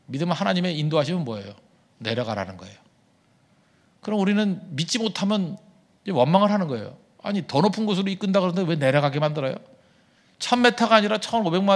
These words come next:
미터의 자리까지 나를 이끈다고 하나님 약속하셨잖아요." 근데 현실은 뭐예요? 내려가라라고. 내려가야 올라가는 거거든요. 믿으면 글로 가요. 믿고 따르면. 우리 인생 가운데 많은 게 그렇다고요.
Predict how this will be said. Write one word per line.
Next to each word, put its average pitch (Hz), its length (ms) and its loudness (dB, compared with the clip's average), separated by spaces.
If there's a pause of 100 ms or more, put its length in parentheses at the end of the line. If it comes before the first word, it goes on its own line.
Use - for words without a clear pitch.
(240)
미터의 180 840 2
자리까지 175 440 -2
나를 165 240 0
이끈다고 180 420 -2
하나님 175 240 -2
약속하셨잖아요." 151 960 -2 (480)
근데 170 140 -6
현실은 196 420 0
뭐예요? 120 400 -4
내려가라라고. 120 600 -4 (1600)
내려가야 185 540 4
올라가는 196 420 4
거거든요. 156 800 -2
믿으면 202 540 2
글로 185 180 -4
가요. 131 640 -4
믿고 147 300 -6
따르면. 139 640 -2 (380)
우리 170 160 -2
인생 165 220 0
가운데 190 220 0
많은 139 360 -4
게 196 80 -6
그렇다고요. 127 640 -10